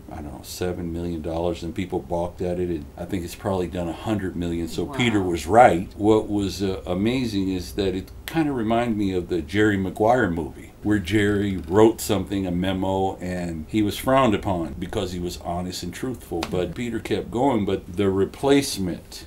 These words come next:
Speaker 1: for Peter was not the most seasoned person. I would just say just, it wasn't
Speaker 2: Do you
Speaker 1: the right
Speaker 2: think it's
Speaker 1: person.
Speaker 2: because that wasn't their area of expertise as far as,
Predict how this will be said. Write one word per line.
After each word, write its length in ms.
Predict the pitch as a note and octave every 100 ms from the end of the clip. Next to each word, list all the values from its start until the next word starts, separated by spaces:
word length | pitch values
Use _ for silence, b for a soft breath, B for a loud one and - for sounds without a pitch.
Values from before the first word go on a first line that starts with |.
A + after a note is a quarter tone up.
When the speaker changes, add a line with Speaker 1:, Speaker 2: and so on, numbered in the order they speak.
| -
Speaker 1:
for 180 | - G#2
Peter 420 | E2+ A2+ G2+ F#2+
was 340 | F#2 F#2+ F#2 G2
not 460 | G2 F#2 F2+ -
the 80 | F#2+
most 280 | G2+ G2 -
seasoned 480 | - G#2+ F#2 G2 F2+
person. 640 | G#2+ E2+ D#2+ - E2+ F2 C3+
I 80 | C#3
would 160 | A#2+
just 200 | G#2 F#2+
say 120 | G2
just, 360 | D#2+ F2+ - -
it 40 |
wasn't 300 | F#2+ A2 F#2 E2
Speaker 2:
Do 20 |
you 60 | F#2
Speaker 1:
the 20 |
right 240 | G2+ -
Speaker 2:
think 120 | - F#2+
it's 80 |
Speaker 1:
person. 100 | -
Speaker 2:
because 340 | G3 G#3 F#3 E3+
that 260 | E3 D#3
wasn't 480 | D#3+ E3 D#3 D3+ -
their 380 | D#3 C#3+ C3+ B2
area 380 | D3 D3 D3 D3
of 80 | C#3
expertise 720 | C#3 B2+ - C3 - D3+ C#3
as 160 | C3 -
far 320 | C#3+ C#3 C3+
as, 260 | C3 -